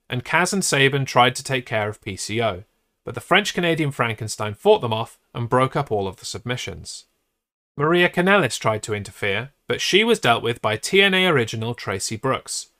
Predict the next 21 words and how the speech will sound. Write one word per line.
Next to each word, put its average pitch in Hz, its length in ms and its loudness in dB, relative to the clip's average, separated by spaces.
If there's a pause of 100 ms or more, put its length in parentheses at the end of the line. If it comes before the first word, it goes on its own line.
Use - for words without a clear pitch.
(140)
who 139 80 -2
was 131 140 2
at 131 80 -2
ringside 143 520 -2
to 123 60 -8
support 156 400 0
her 147 140 0
husband, 107 480 -6 (180)
Frankie 101 420 -8
Kazarian. 107 640 -2 (720)
Brooks 214 280 0
was 220 120 -2
caught 139 440 4
by 233 140 6
P 123 200 0
C 123 260 0
O 107 260 0 (200)
and 131 160 -2
saved 143 600 2
by 156 160 6
Frankie, 180 640 -2